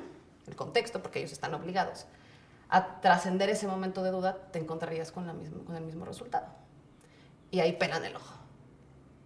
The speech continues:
¿no? Entonces sale casi nunca porque ellos lo sacan, desafortunadamente, pero casi siempre porque el hecho de que yo soy mujer me da como un segue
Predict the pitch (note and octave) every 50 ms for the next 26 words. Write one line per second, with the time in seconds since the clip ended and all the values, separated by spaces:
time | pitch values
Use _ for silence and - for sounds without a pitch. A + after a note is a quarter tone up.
0 | - - - - - - - - - - - - - - - - - - - -
1 | - - G#3+ - B3 B3 B3 C4+ C4 C4 - - - - - D4 C#4 C#4 B3+ A3+
2 | B3+ G4+ - - - - - - - - - - - - - - - - - -
3 | C4 C4+ - C#4+ C4+ C4 B3 A#3+ B3 B3 B3 G#3 G#3 G#3 G3+ G#3 G3 F#3 F3+ -
4 | - F#3 F#3 - - - F#3 D#3 - D3+ D3 - D3+ D3+ - D#3+ D#3 D#3+ D#3+ E3
5 | E3+ E3+ D#3+ D#3+ - - - - - - - - - - - - - - - G3
6 | F#3 F3 F3 - A3+ A3 A3+ B3 A#3+ - A#3+ G#3+ G#3 F#3+ G#3 G3+ - D#3+ D3+ -
7 | D3+ D#3 F3+ - G3+ F#3 F3+ - D#3 E3 E3+ - F3+ E3+ D#3+ - F3 G3+ - -
8 | F3 E3 D#3 D#3 D#3 D#3 E3 E3 D#3+ D#3+ - F3 E3 - - - -